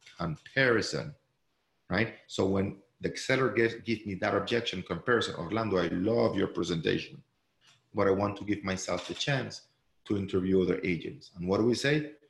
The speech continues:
"Hey, Dennis," and Dennis, 'cause I see, I'm gonna change Dennis now, 'cause <laughs> I know, "Margarita, Margarita, I completely understand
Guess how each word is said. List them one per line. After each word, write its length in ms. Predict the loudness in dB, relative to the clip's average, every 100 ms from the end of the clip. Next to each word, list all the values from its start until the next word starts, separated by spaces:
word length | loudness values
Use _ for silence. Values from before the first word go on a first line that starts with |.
| _
"Hey, 200 | 0 2
Dennis," 300 | 4 4 2 -2
and 160 | -2
Dennis, 240 | 2 0 0
'cause 160 | -2
I 20 | 0
see, 260 | 0 -2 -6 0
I'm 80 |
gonna 120 | 2 4
change 300 | 4 2 4
Dennis 260 | 4 4
now, 200 | 4 4
'cause 180 | 4 4
<laughs> 60 | 2
I 100 | 4
know, 260 | 4 4 0 -10 -4
"Margarita, 720 | 4 6 8 8 6 2 -2 -6
Margarita, 540 | 0 4 6 8 6 4
I 140 | 4 4
completely 680 | 2 0 2 4 4 6 6
understand 560 | 6 2 4 2 2